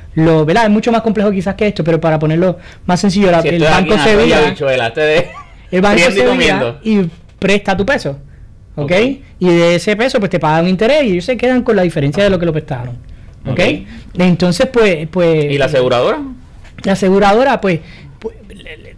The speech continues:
Speaker 1: típicamente las, las compañías de seguros que hacen anualidades son compañías que tienen también seguro de vida, así que la anualidad es como que, pues, la contraparte a un seguro de vida. Por ejemplo,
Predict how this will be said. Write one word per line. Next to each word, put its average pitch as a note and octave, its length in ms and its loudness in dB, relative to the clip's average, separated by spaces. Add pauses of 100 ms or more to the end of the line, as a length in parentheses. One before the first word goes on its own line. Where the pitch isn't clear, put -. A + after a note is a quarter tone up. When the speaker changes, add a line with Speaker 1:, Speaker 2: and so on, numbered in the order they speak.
Speaker 1:
típicamente B3 680 2
las, F#3 240 0
las F3+ 200 0
compañías E3 580 -2
de F#3 80 0
seguros G3+ 340 2
que G3+ 180 -2
hacen F3+ 460 0
anualidades F#3 640 2 (260)
son D#3+ 260 -2
compañías F3 680 0 (280)
que D#3+ 140 -2
tienen D#3 240 0
también E3+ 260 0
seguro E3 300 2
de D3+ 100 2
vida, D3+ 220 0
así D#3 180 -4
que D#3+ 220 -2 (260)
la E3 80 0
anualidad E3+ 500 2
es G3 100 -2
como G3 300 0
que, D#3+ 640 0 (640)
pues, E3+ 240 0
la E3 180 0
contraparte F#3 720 0
a E3+ 60 0
un E3+ 60 -2
seguro F3+ 300 0
de F3 120 2
vida. D#3+ 240 2
Por D#3 120 -4
ejemplo, D#3+ 400 0